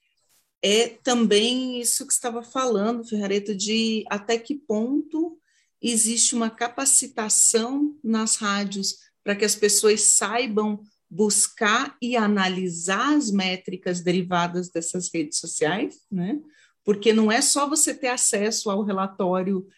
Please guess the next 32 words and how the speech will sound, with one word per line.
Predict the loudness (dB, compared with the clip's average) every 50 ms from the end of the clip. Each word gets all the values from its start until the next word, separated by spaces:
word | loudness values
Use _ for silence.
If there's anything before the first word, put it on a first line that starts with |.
| _ _ _
que | _ -2
o | 0
Facebook | 4 4 4 4 4 2 2 2 -2 -2 -2 -2 -4
te | -4 0 0 0
dá | 2 2 0 2 2 2 2 2 2
no | 2 2 0
Insights, | -2 0 2 2 2 2 2 0 0 -2 -2 -2 -2 -2 -4 -4 -8 -8 -4 -4 -4
que | -2 -2 -2
o |
Instagram | -2 -2 0 0 0 0 2 0 2 2 0 0 -2
te | -6 -6 -6
dá, | -2 -2 -2 -4 -4 -8 _ _ _ _ -4
é | -2
você | 0 0 2 0 0
conseguir | 2 2 0 0 2 4 4
entender | 4 6 4 6 6 4
o | 2 4
que | 2 0
aquilo | 2 4 2 2 2
significa, | 2 0 0 0 -2 -4 -6 -8 -6 -4 -2 -2 -2 0 0 0 2
né? | 2 2 0 0 -2 -2 -10 _ _ _ _ _
E | -6 -6
como | 2 4 6 6 6 4
construir | 4 2 2 2 2 0 -2 -4 -2
estratégias | -4 -4 -4 -4 -10 -8 -2 0 2 2 2 2 2 0 0 0
para | 0 0 2
isso. | 2 2 2 2 0 0 0 0
É | -2 -2 0 0 2
uma | 2 2 0
habilidade | 0 -2 -2 -2 -2 -2 0 0 0 0 0 0
muito | 0 -2 -2 -6 -8 -12
diferente | -12 -4 2 2 4 4 4 0 0 -2 -6 -12